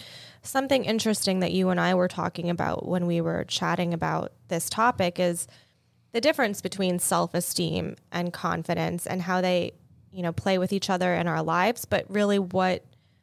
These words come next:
what they look like in our lives. And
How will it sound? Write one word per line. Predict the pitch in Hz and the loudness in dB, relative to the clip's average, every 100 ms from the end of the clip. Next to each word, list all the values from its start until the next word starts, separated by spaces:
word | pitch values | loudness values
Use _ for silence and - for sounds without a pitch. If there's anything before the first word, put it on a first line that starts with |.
| _ | _
what | 202 214 | -4 0
they | 196 | 0
look | 190 196 | 2 0
like | 185 165 - | 0 -2 -2
in | 175 170 | -4 -2
our | 160 | -4
lives. | - - - - - - | -2 -2 -2 -4 -8 -4
And | 185 180 170 170 - | -2 0 0 -2 -4